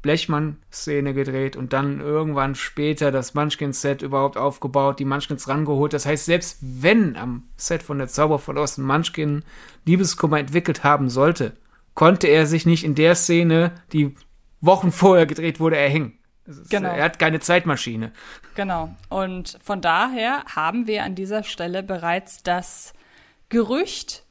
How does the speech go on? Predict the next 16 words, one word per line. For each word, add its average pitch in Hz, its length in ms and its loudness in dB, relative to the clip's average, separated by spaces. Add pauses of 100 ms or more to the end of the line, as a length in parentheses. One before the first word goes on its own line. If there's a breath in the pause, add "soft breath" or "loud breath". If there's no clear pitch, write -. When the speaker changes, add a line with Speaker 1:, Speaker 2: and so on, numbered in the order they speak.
(120)
Speaker 2:
definitiv 247 580 -2
entkräftet, 196 840 -8
hoffen 262 240 -4
wir. 285 220 -6 (500 loud breath)
Aber 190 600 2 (360)
das 190 180 -2
Interessante 214 840 0
ist - 320 -6
ja, 185 360 0 (280)
oder 180 300 -4
sagen 214 180 2
wir 220 80 0
mal, 202 160 6
das 190 220 -2
viel 247 200 -2
Interessantere 214 1200 -4